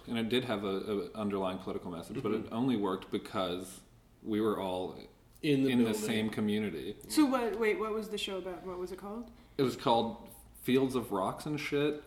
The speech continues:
Speaker 1: a tarp flapping in the wind, housing for rare birds.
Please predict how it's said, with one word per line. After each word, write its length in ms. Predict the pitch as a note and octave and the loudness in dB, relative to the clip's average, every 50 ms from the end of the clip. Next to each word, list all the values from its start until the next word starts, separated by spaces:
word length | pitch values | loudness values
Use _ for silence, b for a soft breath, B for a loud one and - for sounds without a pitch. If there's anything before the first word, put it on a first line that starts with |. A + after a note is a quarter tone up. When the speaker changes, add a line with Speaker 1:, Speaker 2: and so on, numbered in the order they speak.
| - - - - - - | -18 -20 -20 -20 -12 -12
Speaker 1:
a 60 | A2+ | -12
tarp 420 | - - - A#2 A2+ B2+ C3 B2+ | -10 -6 -2 0 2 2 2 0
flapping 460 | - - A#2 A2+ A2+ A2 - A2 G#2+ G#2+ | -2 -2 0 2 2 2 0 0 0 0
in 100 | G#2 G2 | 0 0
the 60 | F#2+ | 0
wind, 460 | F2+ F2+ F2+ F2 F2+ F2+ F2 F#2 F#2+ - - - - - - - - - B B B B B B - - - - | -2 -4 -4 -4 -4 -6 -6 -8 -8 -10 -16 -20 -20 -20 -20 -20 -20 -18 B B B B B B -20 -20 -16 -8
housing 380 | - A2+ G#2 G2+ G#2+ G2 F#2+ | -4 -2 -2 0 0 -2 -2
for 160 | F#2+ - G2+ F2+ | -2 -2 -2 -2
rare 200 | F2 D#2+ E2 E2 | -2 -2 -2 -2
birds. 460 | D#2+ - E2 E2 D2 C#2+ D2+ - - | -4 -4 -4 -4 -4 -6 -8 -10 -14